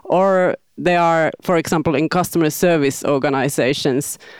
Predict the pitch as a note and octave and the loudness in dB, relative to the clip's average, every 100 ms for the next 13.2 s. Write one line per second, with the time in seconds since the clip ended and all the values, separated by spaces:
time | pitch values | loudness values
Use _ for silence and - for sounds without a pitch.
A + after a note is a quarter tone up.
0 | - - D3 D3+ D3+ D3+ E3 G3 D#3 - | -20 -16 -4 0 0 0 -2 0 -2 0
1 | D3+ D3 - _ _ - F3 D#3 D3 D3 | 0 -2 -4 _ _ -4 -2 0 0 0
2 | C#3+ - - _ - C3+ D#3 C#3 - - | -4 -8 -14 _ -14 -4 -2 -2 -6 -14
3 | - - - - D3 D#3 D3 E3 D3 B2+ | -12 -14 -16 -4 0 0 0 0 0 -4
4 | - - - - - - E3 C#3+ D3+ D3 | -8 -20 -20 -20 -8 -2 0 0 0 0
5 | C#3+ C#3+ C#3 C#3 - _ _ _ - C#3 | 0 0 0 -2 -4 _ _ _ -6 0
6 | C#3+ C3 - - _ E3 D3 D#3+ C3+ D3 | 2 0 -4 -20 _ -4 -2 -2 0 0
7 | C3+ _ - - F#3 D#3 C#3 D3 C#3 C3+ | 0 _ -6 0 2 2 2 0 0 -2
8 | - - - - - C#3 C#3+ C#3 C#3 C3+ | -4 -12 -20 -20 -6 -2 0 0 -2 -4
9 | - - F#3 F3+ D#3+ C#3 C3 - - - | -6 -6 0 2 2 0 -4 -10 -14 -4
10 | C#3+ - E3+ F3 G3+ - - - - F3 | -4 -2 -2 -2 -2 -6 -16 -20 -4 0
11 | E3 F#3 - F3 D#3 D3+ - - D3 D3 | 2 2 2 2 2 0 -6 -4 0 0
12 | D3 E3 D#3 E3 C3+ - D#3 C#3+ F#3 - | 0 -2 -2 -2 -4 -2 0 2 2 -2
13 | - | -10